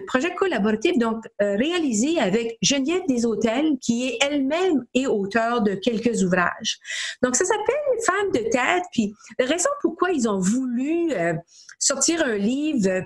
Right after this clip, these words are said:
pour présenter différentes femmes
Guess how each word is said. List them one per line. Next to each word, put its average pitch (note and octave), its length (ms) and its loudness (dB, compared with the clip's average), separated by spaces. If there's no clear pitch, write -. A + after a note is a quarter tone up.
pour A#3 200 -2
présenter B3+ 580 0
différentes A3 720 0
femmes B3 600 0